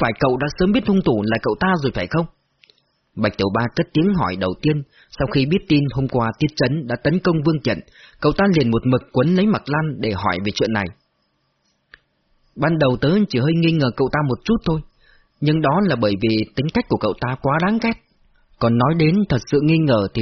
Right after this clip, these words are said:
đó là từ sau khi biết Đỗ Vân Bằng từng nhắc đến chiếc nhẫn kia với cảnh sát."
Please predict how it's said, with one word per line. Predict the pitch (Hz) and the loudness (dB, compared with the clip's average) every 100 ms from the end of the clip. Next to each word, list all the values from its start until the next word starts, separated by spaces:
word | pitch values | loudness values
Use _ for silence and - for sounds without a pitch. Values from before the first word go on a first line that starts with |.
| 127 | -2
đó | 113 151 180 | 0 0 0
là | 147 113 - | 0 0 0
từ | 107 104 | -2 0
sau | 156 | -2
khi | 156 156 143 | 0 2 2
biết | 160 - | 0 0
Đỗ | 160 180 | 0 2
Vân | 170 143 | 0 0
Bằng | 113 98 | 0 -2
từng | 104 113 | 0 0
nhắc | 165 - | 0 0
đến | 151 175 | 2 2
chiếc | 185 156 | 0 0
nhẫn | 160 175 | -2 0
kia | 165 | 0
với | 147 175 | 2 0
cảnh | 90 87 | -2 -4
sát." | 170 | -4